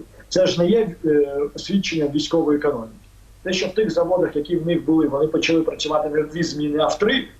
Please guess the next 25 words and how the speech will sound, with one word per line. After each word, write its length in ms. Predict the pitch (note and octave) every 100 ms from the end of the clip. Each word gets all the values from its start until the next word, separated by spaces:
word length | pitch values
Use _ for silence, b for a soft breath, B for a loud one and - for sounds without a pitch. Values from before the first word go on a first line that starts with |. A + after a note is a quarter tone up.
| -
окей. 640 | C3+ F#3+ - D#3 C3+ C#3+ - - -
Але 200 | D3 D#3+
ми 120 | G3
не 80 | G3+
назвемо 420 | G3+ F3+ A#3+ A3+
це 140 | - F3
військовою 500 | D#3+ - F#3+ D#3 D3
економікою 460 | D3 G3+ F3 C#3+
якимось 380 | - E3+ D3 - D3 -
умовними 560 | C#3 C3+ E3 F#3+ D#3 C3+
військовими 560 | C3 - E3 D3 C#3+
рейками. 360 | C3+ - - - - B B
В 40 | D#3+
них 200 | F3 G3
нема 200 | G#3 G#3+
можливості 540 | D#3+ E3+ G3+ D#3 -
побудувати 580 | C3 B2+ C#3+ D3 - E3
новий 240 | D3 D3+
завод. 340 | C#3+ C3+ G#2+ - b b b -
Санкції 460 | C#3+ - - G3+
тут 140 | G3 -
працюють, 540 | F#3 F#3 D#3 B2 A#2+
знову 220 | B2+ C#3+
ж 120 | -
таки. 220 | G2 -